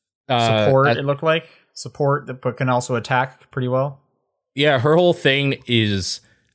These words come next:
Speaker 1: using life force for good or bad, essentially. Uh, like, the lore part of her is that she was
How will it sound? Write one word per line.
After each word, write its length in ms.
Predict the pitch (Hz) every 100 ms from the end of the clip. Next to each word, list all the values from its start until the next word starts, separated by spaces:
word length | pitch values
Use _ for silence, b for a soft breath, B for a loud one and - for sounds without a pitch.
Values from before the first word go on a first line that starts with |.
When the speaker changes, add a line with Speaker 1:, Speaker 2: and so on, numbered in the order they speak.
| _
Speaker 1:
using 540 | 113 117 127 127 113 101
life 220 | 107 110
force 380 | - 120 123 -
for 200 | - 101
good 260 | 92 104
or 120 | 98 92
bad, 360 | 92 95 104
essentially. 720 | 107 - 107 113 117 123 127 - _ _
Uh, 420 | 107 104 98 87 -
like, 240 | 107 101 -
the 100 | 107
lore 300 | 104 104 104
part 240 | 110 104
of 100 | 95
her 220 | 104 101
is 160 | 98 95
that 240 | 95 92
she 460 | - 101 98 101 92 B B B B -
was 480 | 107 98 92 -